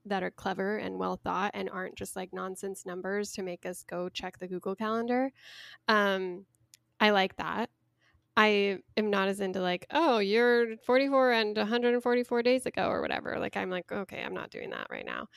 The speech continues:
But, um, I,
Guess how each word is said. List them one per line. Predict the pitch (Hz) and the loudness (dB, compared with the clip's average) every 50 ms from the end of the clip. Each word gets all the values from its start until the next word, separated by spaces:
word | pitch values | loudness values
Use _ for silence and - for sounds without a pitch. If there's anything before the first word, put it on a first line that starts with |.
| - - - - - _ _ _ 208 208 | -20 -20 -20 -20 -20 _ _ _ -6 6
But, | - 262 269 254 226 196 196 180 170 - - - - - - | 10 12 12 12 12 10 8 6 4 0 -4 -8 -8 2 6
um, | 220 214 208 208 202 202 196 196 196 196 190 190 _ _ - - - _ _ _ - | 8 8 10 8 8 6 4 0 0 -2 -2 -4 _ _ -20 -20 -20 _ _ _ 6
I, | 233 226 220 220 214 214 214 208 208 208 202 190 | 8 8 10 10 8 8 8 8 6 6 4 0